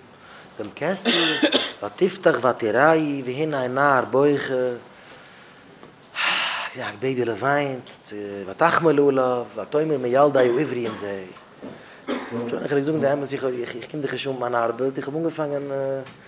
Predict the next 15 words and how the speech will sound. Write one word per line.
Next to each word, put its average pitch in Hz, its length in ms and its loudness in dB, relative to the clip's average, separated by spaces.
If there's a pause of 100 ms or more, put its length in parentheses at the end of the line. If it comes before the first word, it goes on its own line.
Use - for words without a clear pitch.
(460)
איך 135 80 -8
וואלט 165 160 -2
ארויסגעבן, 143 380 0
מאך 131 180 -4
עס 123 100 -6
אזוי 135 300 -2
איז, 165 140 0
דער 123 180 0
וואך, 110 220 -4
אויף 117 120 -2
דעם 151 120 -2
שטיקל, 143 360 -4
אויף 127 100 -2
דעם 135 140 -2
פוסיק. 131 480 -8